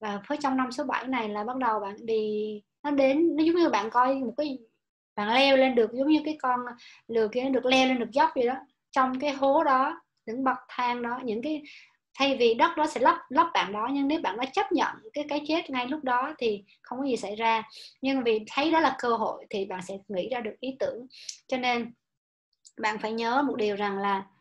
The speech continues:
khi mà thử thách đến với mình, đó là cơ hội, gọi là, trước ở phòng năm đáy số bốn kiểu nói một ý, không biết kiểu bạn còn nhớ, nếu bạn nào đã theo dõi hành trình này, đó là "No choice, create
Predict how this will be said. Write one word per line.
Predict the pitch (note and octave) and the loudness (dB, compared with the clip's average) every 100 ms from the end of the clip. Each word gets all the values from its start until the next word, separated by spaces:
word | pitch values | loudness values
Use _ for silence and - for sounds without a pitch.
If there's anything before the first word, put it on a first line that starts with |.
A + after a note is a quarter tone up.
| _ _ _ - | _ _ _ 0
khi | D4+ D#4 D4+ D4 C#4+ C#4 | 4 6 6 6 2 2
mà | B3 G#3+ G3+ G3 F#3+ F#3+ F#3 G3+ _ _ _ _ _ _ _ | 2 2 2 2 0 -2 -6 -12 _ _ _ _ _ _ _
thử | G3+ F#3+ | -6 -6
thách | - D4+ C#4 | -2 -2 -2
đến | B3 C4 | -2 0
với | C#4+ | 0
mình, | A3+ F3+ F3+ - _ _ _ _ _ _ _ _ _ - | -2 -4 -10 -14 _ _ _ _ _ _ _ _ _ -4
đó | B3 D4 | 0 2
là | C4+ A3 | 2 -2
cơ | - B3 | -2 -2
hội, | A3 G3 - | 0 -4 -6
gọi | - | -10
là, | G3+ G3 G3 G#3 G#3 _ | -10 -10 -8 -10 -12 _
trước | D4+ E4 E4 | -2 0 0
ở | G#3 A#3+ | -4 -6
phòng | A3+ G#3 | -8 -6
năm | A3+ A#3 | -4 -2
đáy | A#3 C4 | -2 -2
số | C4+ | -2
bốn | A#3+ A#3+ C#4+ | -2 -2 0
kiểu | A3 | -2
nói | G#3+ B3+ | -2 -4
một | A#3 - | -8 -8
ý, | A#3+ B3+ D#4 | -6 -2 0
không | C4+ | -2
biết | C#4 | -4
kiểu | - - | -8 -8
bạn | - G3+ | -12 -14
còn | G3+ F#3+ | -14 -12
nhớ, | F#3+ G3+ C4 | -8 -8 -4
nếu | C#4 C4+ | -4 -4
bạn | - F#3+ | -6 -10
nào | |
đã | F#3+ G#3+ - | -14 -16 -12
theo | A3 G#3+ | -10 -10
dõi | - A3+ | -10 -12
hành | A3 G3 | -12 -12
trình | G3+ G3+ | -10 -10
này, | F#3+ | -10
đó | G#3 | -6
là | B3+ A3 G3+ _ _ _ _ _ _ | -4 -4 -8 _ _ _ _ _ _
"No | A#3+ A#3+ B3+ B3+ B3+ | -12 -4 -2 -2 -2
choice, | C4 A#3+ A3 - - _ _ | -2 -2 -2 -6 -18 _ _
create | A3+ A#3 A#3 - A#3 | -4 -2 -4 -2 -2